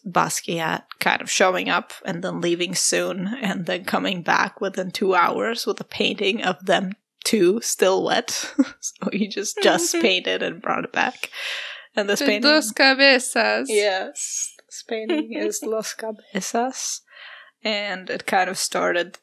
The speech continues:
Speaker 1: this friendship between them. Um,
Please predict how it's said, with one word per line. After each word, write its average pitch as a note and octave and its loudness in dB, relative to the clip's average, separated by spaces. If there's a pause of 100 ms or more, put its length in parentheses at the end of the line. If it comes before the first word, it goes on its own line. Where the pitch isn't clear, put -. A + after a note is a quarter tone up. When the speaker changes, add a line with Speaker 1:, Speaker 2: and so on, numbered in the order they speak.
Speaker 1:
this E3+ 0
friendship - -4
between - -10
them. - -10 (100)
Um, F3 -4